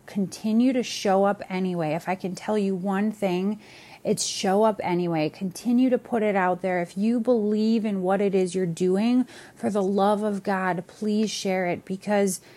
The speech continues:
you're gonna share it in a way that somebody else can't, right? If you and I are sharing the exact same thing, it doesn't matter, because somebody's gonna resonate with your story. They're gonna resonate with you as a person, and they're gonna need you.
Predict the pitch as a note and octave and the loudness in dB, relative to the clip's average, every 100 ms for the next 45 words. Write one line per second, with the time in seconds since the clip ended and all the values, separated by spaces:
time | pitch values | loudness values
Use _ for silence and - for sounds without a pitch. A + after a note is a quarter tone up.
0 | - - - - G3 A3+ A#3+ B3+ B3+ A3+ | -20 -20 -14 0 6 6 6 2 0 0
1 | G3+ G3 G3+ F#3+ F3+ F3+ E3 D#3 - F#3 | 0 0 -2 -2 0 0 0 0 0 0
2 | F#3 F#3 E3+ E3 - - D3+ G#2 - - | 0 2 2 0 -2 -4 -4 -4 -8 -16
3 | - _ _ F#3 F3 A3+ - - - - | -18 _ _ 0 4 4 0 -8 -20 -20
4 | _ - F#3 F#3 A3+ C4 A3+ G#3+ A3 F#3 | _ -4 -2 2 4 4 4 2 0 0
5 | - G3 G3 F#3+ F#3 E3+ E3+ D#3+ - - | 0 0 0 0 -2 0 0 0 -2 -2
6 | F3+ F3 E3+ F3 E3 G3+ A#3+ - - G#3 | 0 0 0 0 2 0 -2 -4 -4 -2
7 | G#3 G3 G3+ D#3 E3 F#3+ E3+ F3 G2+ E3+ | 2 2 2 -2 0 0 0 -2 -4 -8
8 | - G3+ F#3+ G#3 F#3+ - F#3+ G3+ G3+ G3+ | -6 -4 -2 0 0 2 2 2 2 0
9 | G3 F#3+ F3 F3 F3+ F3+ F3 D#3+ E3+ E3 | -2 -4 -2 -2 -2 -2 -4 -4 -6 -4
10 | F3 E3+ G3+ - F#3+ E3 D#3+ E3+ F3+ D#3+ | 0 2 2 0 -2 0 0 -2 -2 -2
11 | E3+ E3 E3 E3+ E3+ - E3+ D#3+ D#3 F#3+ | -2 0 -2 0 -2 -2 -4 -6 -2 2
12 | G#3+ A3+ G#3+ G3+ - G3+ F#3 - D#3+ D#3+ | 4 4 2 -2 -2 0 0 0 0 0
13 | E3+ - - - - - - F#3 G3 G3+ | -2 -10 -20 -20 -20 -20 -6 -2 0 0
14 | A3 A3+ A3 G#3+ B3 B3 F3+ E3 C3+ | 0 0 2 4 6 4 2 -2 -2